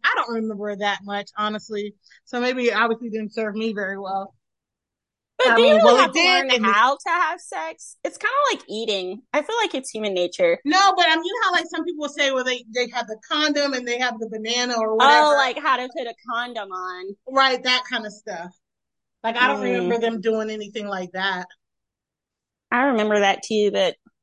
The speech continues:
Speaker 2: I don't know. I didn't, I knew I wasn't gonna do it, so I was like, "Nah."
Speaker 1: She's like, "Doesn't, doesn't apply to me."
Speaker 2: <laughs> Does not apply to me.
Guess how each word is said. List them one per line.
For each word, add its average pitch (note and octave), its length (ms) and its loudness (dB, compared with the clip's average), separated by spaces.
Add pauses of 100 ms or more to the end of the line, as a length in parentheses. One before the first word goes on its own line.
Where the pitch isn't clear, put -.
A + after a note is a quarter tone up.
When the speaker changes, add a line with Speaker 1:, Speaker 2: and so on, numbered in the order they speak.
(200)
Speaker 2:
I G3+ 120 -6
don't F#3+ 140 -2
know. F3+ 80 0
I G3 140 2
didn't, G3+ 400 0 (320)
I F3+ 100 2
knew A3+ 120 0
I A3+ 140 4
wasn't G#3 360 -4
gonna G#3 160 -8
do G#3 120 -4
it, G3 140 -6
so F3+ 100 -6
I F#3 40 -4
was F#3+ 100 -10
like, F3 200 -4
"Nah." A#3 180 -4 (200)
Speaker 1:
She's G#4 160 2
like, G#3 200 -4 (180)
"Doesn't, - 240 2
doesn't C4 300 4
apply C#4+ 340 6
to D4 80 6
me." D4+ 260 4 (180)
Speaker 2:
<laughs> A#3+ 160 2
Does B3 360 6
not D4+ 200 6
apply F4 340 2
to E4 60 -8
me. D#4 500 -6